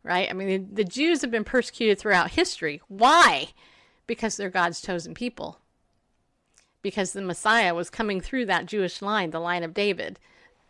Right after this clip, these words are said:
That's why. And that's why today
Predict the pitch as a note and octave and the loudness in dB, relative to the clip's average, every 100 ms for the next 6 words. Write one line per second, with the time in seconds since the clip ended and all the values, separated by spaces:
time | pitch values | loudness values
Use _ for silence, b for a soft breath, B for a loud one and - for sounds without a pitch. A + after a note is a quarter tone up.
0 | - - G3 A3 - - G3+ G#3 D#3+ D2 | -10 -2 0 0 -6 -4 -2 0 -2 -6
1 | F#3+ _ _ _ - - G#3 B3 D4 C#4 | -12 _ _ _ -16 -2 0 0 2 2
2 | A3 - F#3 F3 G3+ D4+ G#4 | 2 -2 -2 0 0 -2 -4